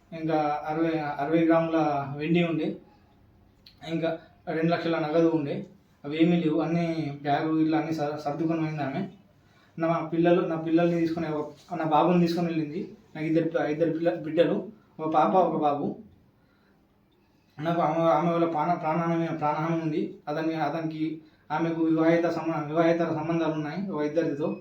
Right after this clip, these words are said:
అది ఇంతకుముందే మంచిగా ఉంటా అని చెప్పింది, మళ్ళీ ఇదే రిపీట్ చేసింది. ఆ తర్వాత నన్ను వచ్చి చూసేసరికి ఏం లేవు ఇంట్లో, అన్నీ, అన్నీ, అన్నీ తీసుకొని వెళ్ళిపోయింది.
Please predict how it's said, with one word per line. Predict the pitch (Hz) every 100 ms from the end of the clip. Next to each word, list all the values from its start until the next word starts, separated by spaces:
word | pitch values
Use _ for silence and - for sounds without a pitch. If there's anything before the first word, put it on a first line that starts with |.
| - _ _ _ _ -
అది | 147 156 - - - 156 170
ఇంతకుముందే | 170 180 180 185 180 156 - - -
మంచిగా | 156 170 180
ఉంటా | 175 175
అని | 170
చెప్పింది, | 165 175 160 - - - - - 156
మళ్ళీ | 170 170
ఇదే | 165 175 165
రిపీట్ | 165 165 165
చేసింది. | 160 151 156 220 - - _ _ _ _ _ _ _
ఆ | 156
తర్వాత | 170 170
నన్ను | 170 160
వచ్చి | 160 175 170
చూసేసరికి | 170 165 180 180 165
ఏం | 180
లేవు | 175 151 -
ఇంట్లో, | 156 156 139 139 - - _ - _ _ 147
అన్నీ, | 170 175 160
అన్నీ, | 160 151 165
అన్నీ | 151 147 175
తీసుకొని | 175 170 175
వెళ్ళిపోయింది. | 175 170 143 131 131